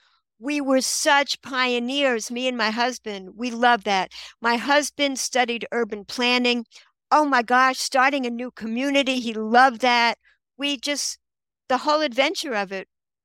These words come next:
And plus, I didn't like living in a city. I loved the openness, rural. This was something I always, even when I was an undergraduate at Harvard,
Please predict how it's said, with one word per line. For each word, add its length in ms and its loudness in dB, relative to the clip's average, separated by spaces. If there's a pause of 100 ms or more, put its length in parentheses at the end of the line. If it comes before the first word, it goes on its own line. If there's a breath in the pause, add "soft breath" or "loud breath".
(180)
And 260 2
plus, 440 2
I 100 2
didn't 220 -2
like 260 2
living 260 -4
in 80 -6
a 60 -6
city. 520 -6
I 140 0
loved 560 4
the 180 -6
openness, 880 -4 (100)
rural. 720 4
This 240 -8
was 140 -6
something 420 -2
I 160 2
always, 240 -2 (440 loud breath)
even 420 0 (320)
when 140 2
I 100 6
was 160 -2
an 100 -6
undergraduate 680 -2
at 100 -6
Harvard, 440 -4